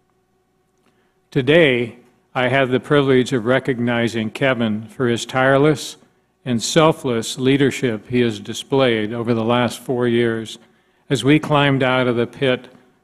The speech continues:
of accreditation crisis. Tomorrow, I have great expectations as Kevin joins the Accrediting Commission in January as a faculty representative,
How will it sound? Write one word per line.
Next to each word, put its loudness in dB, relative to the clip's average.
of -2
accreditation -2
crisis. -6
Tomorrow, 0
I 0
have 0
great 4
expectations -2
as -4
Kevin 0
joins 0
the -2
Accrediting -2
Commission -8
in -4
January -2
as -2
a 0
faculty 0
representative, -2